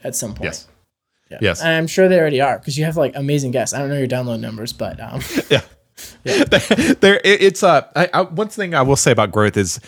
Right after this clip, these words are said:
Speaker 2: um, I, I, I try not to, I really try not to look at it, but when I do look at it, it's hilariously linear.
Speaker 1: Yeah.
Speaker 2: So I, I don't know what it is about the, the, the, the, you know, podcast in general, but it is hilariously li-, linear. Um, so I, I don't know.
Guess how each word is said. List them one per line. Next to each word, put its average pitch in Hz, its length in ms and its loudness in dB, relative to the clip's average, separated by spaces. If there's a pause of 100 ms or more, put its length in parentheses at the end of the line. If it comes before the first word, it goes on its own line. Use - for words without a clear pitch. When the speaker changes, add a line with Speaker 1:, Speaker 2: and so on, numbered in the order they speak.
(280)
Speaker 2:
um, 107 320 4 (260)
I, 143 180 2
I, 151 120 0
I 151 100 2
try 226 320 2
not 131 60 -2 (140)
to, - 80 -12
I 143 100 2 (100)
really 143 300 2
try 127 360 -2
not 117 100 0
to 87 60 -8
look 104 200 -2
at 90 140 2
it, 90 80 -2
but 110 80 0
when 143 120 0
I 139 60 2
do 156 160 2
look 156 160 2
at 120 140 4
it, 107 120 -2
it's 135 320 -4
hilariously 127 840 0
linear. 92 600 -4 (180)
Speaker 1:
Yeah. - 140 -2
Speaker 2:
So 113 100 4
I, 139 220 2
I - 20 2
don't 196 160 2
know 180 120 6
what 156 180 4
it 156 140 0
is 143 280 2
about 120 440 0 (180)
the, 110 280 0
the, 113 120 -4
the, 113 340 -6
the, 117 160 -6 (180)
you 127 100 -4
know, 107 80 0
podcast 117 500 -2
in 98 100 -4
general, 107 280 -2
but 101 140 0
it 107 100 -2
is 110 160 2
hilariously 95 560 -2
li-, 85 200 -10
linear. 95 420 -2 (380)
Um, 98 440 -2 (320)
so 95 300 0
I, 127 200 2
I 117 80 0
don't 101 120 2
know. 80 160 -4